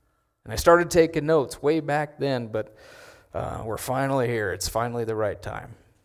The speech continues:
And I'm excited about that. And I'm interested in studying his life, and I hope you are too. But, uh, for one reason is that, uh, outside of Jesus,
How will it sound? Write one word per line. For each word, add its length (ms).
And 80
I'm 140
excited 360
about 320
that. 200
And 80
I'm 100
interested 400
in 60
studying 400
his 200
life, 320
and 100
I 40
hope 160
you 100
are 100
too. 420
But, 300
uh, 200
for 180
one 260
reason 320
is 140
that, 280
uh, 260
outside 580
of 120
Jesus, 720